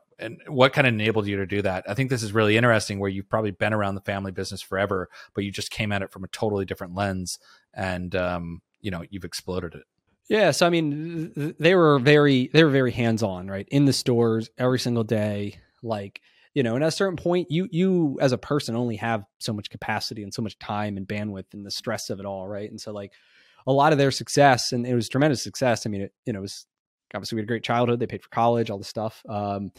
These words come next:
Speaker 2: but they were very kinda hands-on. And I think for a while, you know, I was the same exact way then. That's, like, that's how you do it, right? You're hands-on, you're in the stores every day, you, you do it yourself. And then, you know, but at, at a certain point, kinda decided, hey, like,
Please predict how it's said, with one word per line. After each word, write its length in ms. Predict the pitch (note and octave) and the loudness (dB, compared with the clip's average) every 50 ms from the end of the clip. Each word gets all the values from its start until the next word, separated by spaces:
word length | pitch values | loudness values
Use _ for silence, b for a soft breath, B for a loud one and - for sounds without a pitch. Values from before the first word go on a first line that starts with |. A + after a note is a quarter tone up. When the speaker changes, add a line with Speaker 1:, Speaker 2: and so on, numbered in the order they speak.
| b b b b b b | b b b b b b
Speaker 2:
but 100 | D3+ D3+ | 4 6
they 80 | E3 | 6
were 80 | D3+ D3 | 6 6
very 280 | B2+ C3 C3 C3 B2 A#2+ | 6 6 6 4 4 2
kinda 240 | A#2 - C#3+ B2+ G#2+ | 0 -2 -2 -2 -2
hands-on. 580 | G#2+ B2 A#2+ A#2+ B2 A2+ A#2 C3+ D3+ E3 E3 - - | 0 0 0 0 2 2 2 2 0 -2 -4 -8 -6
And 240 | A#2+ A2+ A2 G#2 - - _ _ | -4 -4 -4 -4 -6 -10 _ _
I 80 | A2+ A2+ | -8 -8
think 380 | - - D#3+ C3+ - - - _ _ _ _ _ _ _ _ _ | -2 0 0 0 0 -4 -12 _ _ _ _ _ _ _ _ _
for 120 | - C#3 | 2 4
a 60 | B2 A#2 | 4 6
while, 340 | C3+ D3+ D#3+ D#3+ C#3 B2 | 8 8 8 8 8 6
you 80 | D#3+ D#3 | 6 4
know, 80 | C#3+ A#2+ | 6 6
I 100 | B2+ C#3 | 6 6
was 140 | C3 A#2+ | 4 2
the 60 | A2 G#2 | 0 0
same 180 | - B2+ A2+ | 0 0 0
exact 260 | A2 G#2+ G#2+ G#2 - | 0 -2 -4 -2 2
way 140 | - B2+ A2 | 4 4 4
then. 180 | F#2 E2+ F#2 G2+ | 4 0 -6 -6
That's, 300 | A2 A2 G2+ - - - | -6 -6 -6 -8 -10 -10
like, 180 | G2 F#2+ - | -10 -10 -6
that's 220 | - A2+ A2 G2+ - | -6 -6 -6 -4 -2
how 80 | - | 0
you 120 | A2+ A#2+ A#2+ | 0 2 4
do 160 | C#3 C#3+ A2 | 4 4 4
it, 60 | F#2+ F#2 | 2 0
right? 200 | G2+ G#2+ A2+ G#2+ | -4 -6 -6 -6
You're 180 | G#2 G#2 G2+ | -6 -8 -8
hands-on, 460 | G2 - A2 G#2 G2+ B2+ C3+ C#3 C3+ | -6 -6 -6 -2 0 2 2 2 2
you're 100 | A2 G2+ | 0 -2
in 60 | G#2+ G2+ | -6 -8
the 60 | F#2 | -6
stores 260 | - B2 A#2 A2+ G#2+ | -4 -2 -2 -2 -2
every 100 | G2+ G2+ | -2 0
day, 400 | G#2+ B2+ C#3 C#3+ C#3 C3 A#2 G#2 | 2 4 6 6 6 4 2 -2
you, 160 | - G#2 G#2 - _ _ | -8 -12 -16 -16 _ _
you 80 | A2 | -8
do 120 | G#2 A2+ A2+ | -6 -6 -6
it 60 | - | -6
yourself. 560 | F#2+ - - D3 C#3 C3 B2 - - - - _ _ | -8 -2 2 4 4 4 4 2 -4 -14 -20 _ _
And 120 | - A2 A2 | -10 -8 -6
then, 280 | A2+ A2+ A2+ A2 G#2 b b b b b b b b b b b b _ | -4 -4 -4 -6 -8 b b b b b b b b b b b b _
you 80 | A3 | -2
know, 80 | G#3 F#3+ | 2 4
but 80 | F#3 F#3 | 6 6
at, 140 | F3+ E3+ | 4 4
at 100 | E3 F3+ | 4 2
a 60 | F3+ E3 | 2 2
certain 260 | - G#3 G#3 E3+ C#3+ | 2 0 0 0 0
point, 400 | - - F#3 F#3 E3 D3 - _ | 2 4 4 4 4 2 -2 _
kinda 240 | - E3 D#3 C#3+ B2+ | -2 0 2 2 2
decided, 400 | B2 A#2+ - D#3 C#3+ C3+ A2+ G#2+ | 0 -2 0 2 2 2 0 0
hey, 260 | - D3+ D3 C#3+ C3+ | 2 2 4 4 4
like, 380 | B2 A#2 A2+ A2 G#2+ - _ | 2 0 -2 -2 -4 -6 _